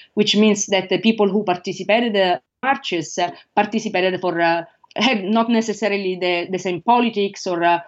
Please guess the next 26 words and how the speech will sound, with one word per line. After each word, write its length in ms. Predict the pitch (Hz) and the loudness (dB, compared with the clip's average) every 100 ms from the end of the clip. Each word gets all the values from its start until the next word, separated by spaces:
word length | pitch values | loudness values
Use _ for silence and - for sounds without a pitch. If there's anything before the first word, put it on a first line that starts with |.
| - 185 | -12 -2
or, 180 | 180 | 0
uh, 220 | 175 156 170 76 - | 2 0 -4 -8 -6
did 140 | 196 | -2
not, 320 | 190 208 226 226 | 2 2 2 0
uh, 360 | - 185 175 | -4 -4 -4
necessarily 640 | 196 190 170 202 185 180 175 | -4 -6 -2 -2 4 4 4
embrace 640 | 180 175 175 180 185 185 | 0 0 2 2 2 0
radical, 560 | 170 220 226 180 175 165 | 0 2 0 -2 -2 -4
uh, 300 | 160 156 - | -4 -6 -8
uh, 380 | 170 156 156 151 156 | -6 -4 -4 -4 0
left 400 | 175 170 - - | 0 -2 -6 2
politics, 640 | 226 196 - 147 - - 160 - - _ | 2 2 -2 -8 -8 -10 -10 -10 -20 _
but, 440 | 180 185 185 - 185 | 2 2 2 -4 -2
uh, 440 | 170 165 165 165 | 0 0 0 -4
certainly 500 | 165 208 208 202 185 | 0 -2 -2 -6 -4
they 100 | 180 | -4
shared 420 | 180 - 185 175 | -4 -4 -4 -4
in 80 | 175 | -8
common 380 | 180 175 180 170 | -2 -2 0 -4
an 80 | 170 | -4
opposition 520 | 156 160 175 - 160 | -6 -6 -6 -6 -4
to 120 | 165 | -4
Trump. 340 | 147 160 147 - 165 - - - _ - | -2 -2 0 -4 -12 -16 -20 -20 _ 0
Uh, 320 | 233 220 214 - | 4 4 4 4
our 260 | 359 349 | 4 4
platform 500 | - 269 - 220 202 | 2 0 0 -2 0